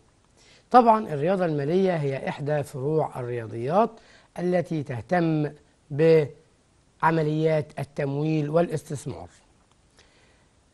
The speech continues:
النهاردة إن شاء الله في حلقتنا هنتكلم عن موضوع مهم جدًا، جدًا، جدًا، اللي هو موضوع الأوراق التجارية.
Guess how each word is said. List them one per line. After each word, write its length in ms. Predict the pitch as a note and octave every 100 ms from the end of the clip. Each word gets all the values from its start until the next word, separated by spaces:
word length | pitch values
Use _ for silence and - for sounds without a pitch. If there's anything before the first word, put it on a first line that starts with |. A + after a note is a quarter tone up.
| F3+
النهاردة 380 | F#3 A#3+ D#4 A#3+
إن 60 |
شاء 260 | - G#3+ F#3+
الله 180 | F3 F3+
في 100 | -
حلقتنا 480 | C#3+ F3+ F#3+ G3+ E3+
هنتكلم 500 | C#3 - F#3 D#3+ C#3
عن 180 | C#3 D3
موضوع 280 | B2+ C3+ D3+
مهم 380 | B2+ B2+ E3 C#3+
جدًا، 340 | D3+ C#3 C3+
جدًا، 360 | B2 C#3+ C3+ C3
جدًا، 360 | B2 D3 C#3+
اللي 320 | C#3+ C3 B2+
هو 220 | C#3 D3+ C3+
موضوع 520 | B2+ B2+ D3+ D3 -
الأوراق 560 | D3 C#3+ C3 B2+ C3+ C3+ - F3
التجارية. 500 | - D3 C#3 G2+